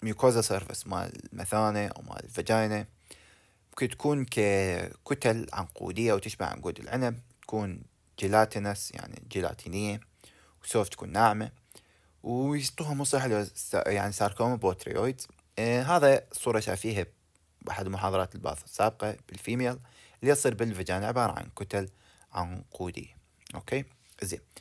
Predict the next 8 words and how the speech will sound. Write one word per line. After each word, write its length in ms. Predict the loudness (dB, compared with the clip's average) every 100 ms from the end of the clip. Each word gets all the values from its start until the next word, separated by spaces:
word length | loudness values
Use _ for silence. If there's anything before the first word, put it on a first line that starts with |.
| -20 -20 -20 -6 2
In 40 |
other 300 | 8 10 10
cases, 400 | 8 6 6 2 6
they 140 | 8
are 260 | 8 8 4 0
deceptively، 880 | 0 0 0 -2 -4 -4 -4 -4 -4 -10 _ _ _ _ _ -6
يعني 360 | -2 -2 -2 -2
demarcated، 600 | 2 2 0 -6 -8